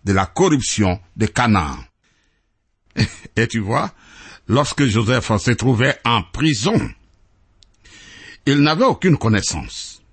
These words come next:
du déroulement futur des événements qui se déroulent dans sa vie,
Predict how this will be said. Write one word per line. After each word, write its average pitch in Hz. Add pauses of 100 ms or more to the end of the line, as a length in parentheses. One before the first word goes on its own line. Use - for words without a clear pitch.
(440)
du 95
déroulement 117
futur 175 (640)
des 107
événements 98 (500)
qui 92
se -
déroulent 107
dans 87
sa 90
vie, 143